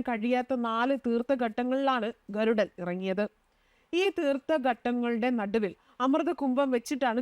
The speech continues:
ഗരുഡൻ വിശ്രമിക്കുന്നത്. പന്ത്രണ്ട് ദിവസങ്ങളിലായാണ് ദേവാസുര യുദ്ധം നടന്നത്. ഈ പന്ത്രണ്ട് ദിവസങ്ങളിലായുള്ള ഓട്ടത്തിനിടെ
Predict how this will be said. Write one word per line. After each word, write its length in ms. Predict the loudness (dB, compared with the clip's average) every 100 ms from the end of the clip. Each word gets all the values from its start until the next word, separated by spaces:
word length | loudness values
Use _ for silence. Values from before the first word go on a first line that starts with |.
| 0
ഗരുഡൻ 280 | 0 0 -2 -4
വിശ്രമിക്കുന്നത്. 640 | -4 -2 0 0 0 -2 -4 _ _ _ _
പന്ത്രണ്ട് 460 | -2 -2 -2 -2 -2 0 0
ദിവസങ്ങളിലായാണ് 1000 | -2 -2 -2 0 0 2 0 0 -2 -4 -4 -2
ദേവാസുര 480 | 0 0 -2 -2 -2
യുദ്ധം 260 | -2 -2 -2 -2
നടന്നത്. 340 | -2 -2 -2 -4 _ _ _
ഈ 80 | -2 2
പന്ത്രണ്ട് 440 | 0 0 0 0 0 -2
ദിവസങ്ങളിലായുള്ള 920 | -2 -2 -2 0 0 0 -2 -2 -4 -4 _ _ _ _ -2
ഓട്ടത്തിനിടെ 720 | 0 0 -2 0 0 0